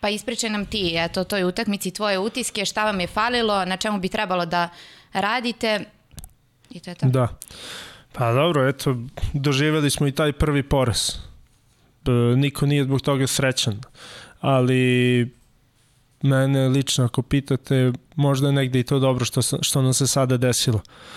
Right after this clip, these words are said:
Speaker 2: Jer pre svega, e, moram da se osvrnem na, na našu ekipu, jer toliko, toliko nas svi komentarišu i toliko,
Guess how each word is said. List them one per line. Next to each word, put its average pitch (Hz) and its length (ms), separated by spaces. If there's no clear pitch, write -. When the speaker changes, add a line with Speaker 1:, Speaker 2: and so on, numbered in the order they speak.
Speaker 2:
Jer 127 160
pre 143 220
svega, 135 640
e, 120 380
moram 139 260
da 131 60
se 139 160
osvrnem 131 540
na, 120 280
na 135 120
našu 139 320
ekipu, 143 400
jer 131 100
toliko, 139 440
toliko 147 280
nas 139 140
svi 151 160
komentarišu 135 840
i 123 60
toliko, 123 840